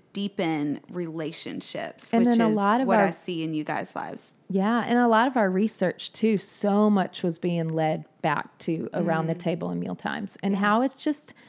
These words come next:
Speaker 2: we're so busy.
Speaker 1: I
Speaker 2: It's just
Speaker 1: know.
Speaker 2: missing right now.
Speaker 1: I
Speaker 2: We're
Speaker 1: know.
Speaker 2: driving through, we're
Speaker 1: Yeah.
Speaker 2: cramming food in our mouth before we get to the next ball game. So we just say, you know, if you can do two of these a week, you know,
Speaker 1: Right.
Speaker 2: sit down with your family.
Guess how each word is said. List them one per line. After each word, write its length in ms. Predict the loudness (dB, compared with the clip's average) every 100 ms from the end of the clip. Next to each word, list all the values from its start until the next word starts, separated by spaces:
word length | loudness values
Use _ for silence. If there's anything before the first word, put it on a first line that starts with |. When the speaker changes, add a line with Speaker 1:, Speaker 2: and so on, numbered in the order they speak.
| -20 _
Speaker 2:
we're 140 | 2 2
so 380 | 2 2 2 2
busy. 300 | 0 0 -2
Speaker 1:
I 160 | 0
Speaker 2:
It's 100 | 2
just 140 | 4 6
Speaker 1:
know. 80 | 6
Speaker 2:
missing 520 | 6 4 2 2 2
right 240 | 2 0
now. 240 | 0 0 2
Speaker 1:
I 40 |
Speaker 2:
We're 200 | 2 2
Speaker 1:
know. 80 | 4
Speaker 2:
driving 420 | 6 6 6 4
through, 500 | 2 2 4 4 4 2
we're 160 | 0
Speaker 1:
Yeah. 80 | 0
Speaker 2:
cramming 360 | 2 4 4 2
food 280 | 2 0 0
in 80 |
our 100 | 0
mouth 300 | 0 -2 -4 -8
before 260 | -4 -2
we 100 | 0
get 180 | -2 -4
to 60 | -4
the 60 |
next 220 | -6 -4 0
ball 200 | 2 2
game. 260 | 0 -2 -6 -16 -20 _
So 360 | 0 6 6 6
we 160 | 4
just 320 | 4 2 2 2
say, 260 | 4 4
you 160 | 4 2
know, 120 | 0
if 120 | 0
you 80 | -2
can 160 | 2 2
do 160 | 2
two 460 | -2 -4 2 6 6
of 80 | 4
these 300 | 2 0 -4
a 100 | -6 -6
week, 380 | -6 -8 -8 -2
you 140 | 2
know, 240 | 2 2 0
Speaker 1:
Right. 60 |
Speaker 2:
sit 300 | -4 -4 0
down 180 | 2 2
with 140 | 2 0
your 80 |
family. 560 | -2 0 0 0 -2